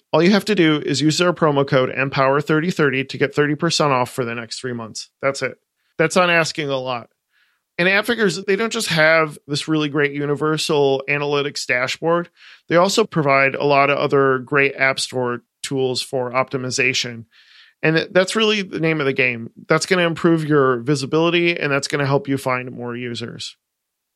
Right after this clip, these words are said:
App Figures has more than a decade of providing mobile analytics and insights. And they also have this new tool called the Competitor Intelligence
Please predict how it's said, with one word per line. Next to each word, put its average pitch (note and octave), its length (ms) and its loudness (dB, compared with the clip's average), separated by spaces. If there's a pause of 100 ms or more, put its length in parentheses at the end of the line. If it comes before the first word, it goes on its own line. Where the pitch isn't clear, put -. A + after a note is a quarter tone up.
App F3 160 0
Figures G3+ 300 2
has E3 260 2
more D3 320 2
than C#3 400 0
a B2+ 120 -4
decade C3+ 560 -2 (220)
of C#3+ 160 0
providing C#3 640 0 (240)
mobile C3+ 320 0
analytics B2+ 560 -4
and B2 120 -14
insights. B2 640 -10 (400)
And C#3 560 0 (280)
they F3 140 4
also F3+ 260 0
have F#3 200 2
this E3 200 -2
new D#3+ 140 0
tool C#3+ 460 2
called C3+ 380 2
the C#3+ 80 0
Competitor D3+ 500 2
Intelligence C3+ 920 -4